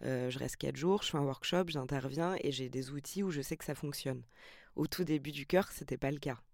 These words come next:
J'ai appris avec un groupe. Et pour moi, c'est partir de là, c'est quand même, ça a rien à voir. J'ai pas appris ça dans des livres ou j'ai pas appris ça toute seule dans ma chambre.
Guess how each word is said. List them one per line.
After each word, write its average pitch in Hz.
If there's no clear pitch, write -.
J'ai 131
appris 131
avec 135
un 131
groupe. 135
Et 139
pour 143
moi, 156
c'est 139
partir 170
de 156
là, 165
c'est -
quand 143
même, 139
ça -
a -
rien 143
à 156
voir. 151
J'ai 135
pas 143
appris 151
ça 160
dans 143
des 139
livres 165
ou 147
j'ai 135
pas 139
appris 139
ça 143
toute -
seule 151
dans 143
ma 139
chambre. 131